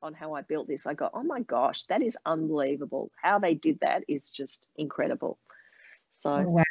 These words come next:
Speaker 1: yeah.
Speaker 2: And that's literally what everyone's going to think when they hear this podcast, Sharon. <laughs>
Speaker 1: <laughs> I,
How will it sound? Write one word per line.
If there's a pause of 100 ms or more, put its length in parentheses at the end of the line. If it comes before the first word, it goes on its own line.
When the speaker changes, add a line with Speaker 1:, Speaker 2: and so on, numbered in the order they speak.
(120)
Speaker 1:
yeah. (800)
Speaker 2:
And
that's (100)
literally
what
everyone's
going
to
think
when
they
hear
this
podcast,
Sharon.
<laughs>
Speaker 1:
<laughs> (1200)
I,